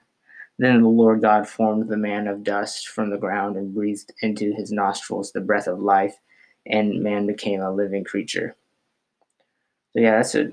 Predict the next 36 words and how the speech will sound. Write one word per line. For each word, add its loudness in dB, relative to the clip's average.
that's -6
just -6
a -4
really, -2
like, -10
powerful -2
statement -8
that, -6
you -2
know, -6
without 0
God, 4
not 4
only 0
he, -10
he -2
didn't 4
only 0
create -4
us, -10
but -10
he -10
breathed -6
the -4
life, -6
um, -2
that 0
started 2
mankind -4
into -6
Adam. 0
So -6
I 2
thought 2
it 0
was, -2